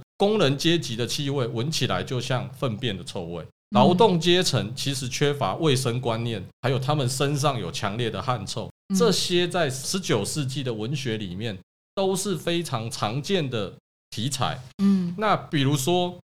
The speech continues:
Speaker 1: 他在里面引用了一个波特莱尔的诗。
Speaker 2: 对。
Speaker 1: 那如果
Speaker 2: 恶之华的那个。
Speaker 1: 对，如果有时间，我可以把这个诗念一遍，你就可以知道说他其实怎么样看出这个。
Speaker 2: 嗯，请，请，请。
Speaker 1: 他说：“一个闷热的秋夜，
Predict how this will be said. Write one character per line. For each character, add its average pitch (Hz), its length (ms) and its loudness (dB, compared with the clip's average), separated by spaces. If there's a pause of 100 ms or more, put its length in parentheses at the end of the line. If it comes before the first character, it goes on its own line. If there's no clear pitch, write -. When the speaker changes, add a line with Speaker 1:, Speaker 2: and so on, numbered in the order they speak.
(360)
Speaker 1:
他 190 60 2
在 208 140 2
里 123 160 0
面 160 280 0 (260)
引 123 200 -2
用 185 240 4
了 123 100 0
一 156 120 -2
个 139 180 -4 (140)
波 160 180 2
特 147 160 2
莱 117 220 0
尔 92 80 -4
的 87 100 -8
诗。 90 260 -12 (360)
Speaker 2:
对。 151 160 -4
Speaker 1:
那 135 280 0 (420)
如 151 100 0
果 214 80 4
Speaker 2:
恶 147 140 6
之 175 100 0
华 139 240 -4
的 95 160 -12
那 - 0 -
个。 156 60 -6
Speaker 1:
对， 147 320 2
如 190 140 2
果 190 200 6
有 110 140 4
时 - 140 -6
间， 147 200 0
我 117 100 -2
可 139 140 -2
以 - 20 2
把 123 140 -2
这 165 100 -4
个 143 100 0
诗 131 200 -2
念 170 240 2
一 117 60 0
遍， 131 200 -2
你 110 60 -4
就 139 100 -4
可 143 120 -2
以 139 60 -2
知 135 180 -10
道 135 180 0
说 120 260 -4
他 165 300 -2
其 - 180 -2
实 135 260 -4 (580)
怎 120 120 0
么 113 120 0
样 151 180 2
看 135 220 0
出 131 140 0
这 120 120 -2
个。 185 100 0
Speaker 2:
嗯， 170 240 -2
请， 165 180 -2
请， 156 180 -4
请。 - 0 -
Speaker 1:
他 180 180 0
说： 190 300 -2 (120)
“一 226 100 -2
个 170 380 2
闷 175 240 2
热 185 160 6
的 135 100 2
秋 139 320 2
夜， 143 300 -2